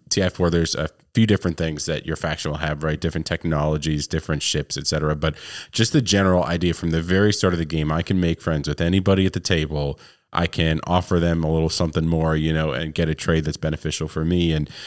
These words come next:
just kinda how it focuses less on the combat or exploration and more on that part of the game,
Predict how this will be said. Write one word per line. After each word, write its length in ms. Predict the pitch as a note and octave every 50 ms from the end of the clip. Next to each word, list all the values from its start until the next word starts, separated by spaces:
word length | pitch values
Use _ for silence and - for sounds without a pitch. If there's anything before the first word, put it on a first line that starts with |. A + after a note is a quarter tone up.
| - - -
just 220 | - C#3+ - -
kinda 200 | - C#3 A#2+ G2
how 460 | - - - G2+ F#2 F2+ F2 F2 F2
it 140 | C2+ B1 -
focuses 400 | - - F#2 E2 E2 E2 D2 -
less 220 | F2 F2+ F#2 - -
on 80 | E2+ D2+
the 80 | D#2
combat 360 | - - F2+ E2 D#2 D#2+ D#2
or 60 | D#2 -
exploration 560 | - D#2 - - E2 D#2 D#2 - - D#2+ D#2
and 120 | D2+ D2+ D2+
more 200 | D#2 D#2 D#2+ D2+
on 180 | D2 C#2+ D2
that 200 | D2 D2+ C#2+ -
part 180 | - - D2+ D2
of 60 | C#2
the 80 | C#2+ D2
game, 320 | C#2+ D#2 D2+ D2+ D2